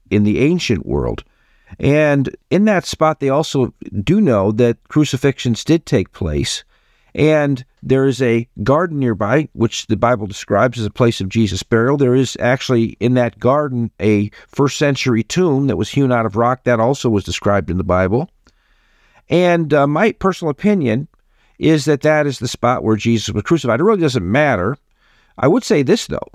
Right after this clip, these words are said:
Right there in that hill, there's a rock formation that does look like the f-, the, a skull. And so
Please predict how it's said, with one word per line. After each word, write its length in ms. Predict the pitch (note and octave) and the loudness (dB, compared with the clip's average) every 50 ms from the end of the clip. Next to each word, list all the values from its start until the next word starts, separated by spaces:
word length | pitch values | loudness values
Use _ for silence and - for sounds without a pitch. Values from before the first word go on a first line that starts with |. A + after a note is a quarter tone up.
| _ _ - | _ _ 0
Right 280 | G2+ B2+ F3+ A#3+ - | 2 2 2 0 0
there 200 | - F#3 E3 C#3+ | -2 0 0 0
in 180 | - A2 C3 A2+ | 0 0 0 0
that 300 | A2+ A2+ A2 A2 - - _ _ _ _ _ _ _ _ _ - - _ | 2 2 0 0 -2 -6 _ _ _ _ _ _ _ _ _ -20 -20 _
hill, 580 | - - - F3+ A3 B3 D3+ G2+ E2 C2+ - - _ _ _ _ _ _ _ _ _ _ _ _ _ _ - | -12 -2 0 2 2 2 0 -2 -4 -6 -10 -14 _ _ _ _ _ _ _ _ _ _ _ _ _ _ -2
there's 300 | A2 D3+ D3+ D#3+ C#3 D3 | 0 2 2 2 2 0
a 80 | C#3+ | 0
rock 280 | C#3 D3 F#3 C4+ - - | 0 0 0 -2 -2 -2
formation 840 | - - F#3 E3+ E3 E3 D#3 C#3+ C3 - - B2 G2+ G#2 C3 C#3+ - - - _ _ _ _ | -2 0 0 2 2 2 2 2 0 0 0 0 0 0 0 -2 -4 -10 -20 _ _ _ _
that 320 | B2+ C3 D#3+ D#3+ D3 - - _ _ _ _ _ | 0 0 2 2 0 -4 -10 _ _ _ _ _
does 320 | D#3+ F3 A3+ G#3 D#3 - | 0 2 2 0 -2 -2
look 240 | B2 D3 G#3 G#3 - | 0 0 0 0 0
like 320 | - G2+ F2+ F2+ - - _ | -2 -2 -2 -2 -4 -8 _
the 100 | - G#2 | -4 -4
f-, 180 | G#2 - - - - | -4 -4 -10 -16 -10
the, 180 | C#2 D2+ - - - - | -2 0 0 0 2 -2
a 60 | A#2 | -4
skull. 500 | - - - D3+ F3 - - - - _ _ _ _ _ _ _ _ _ _ _ _ _ - | -2 -2 0 0 0 0 -2 -6 -10 _ _ _ _ _ _ _ _ _ _ _ _ _ -2
And 260 | A2+ C3 D3 D3+ C3 | 0 0 0 0 0
so 280 | - - F3+ D#3+ D#3 | 0 0 0 0 0